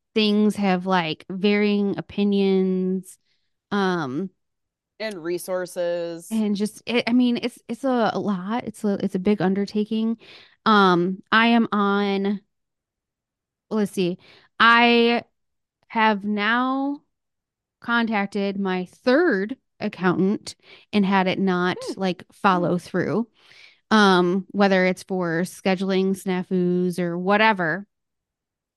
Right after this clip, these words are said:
Speaker 1: And so just the sheer determination of, like, I am going to make sure my shit is right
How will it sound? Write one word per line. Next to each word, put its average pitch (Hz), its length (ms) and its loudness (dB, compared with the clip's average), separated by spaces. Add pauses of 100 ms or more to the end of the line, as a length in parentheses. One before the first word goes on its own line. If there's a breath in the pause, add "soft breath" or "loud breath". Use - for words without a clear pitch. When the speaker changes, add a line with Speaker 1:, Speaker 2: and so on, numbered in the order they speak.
(160)
Speaker 1:
And 240 220 0
so 254 260 6
just 330 240 0
the 370 80 2
sheer 208 380 -2
determination 202 1120 -2 (140)
of, 196 560 0
like, 180 480 -4 (600)
I 254 160 2
am 359 160 4
going 247 200 0
to 208 80 -2
make 208 160 -2
sure 208 180 -6
my 196 220 -2
shit 190 280 -6
is 185 200 -6
right 175 420 -6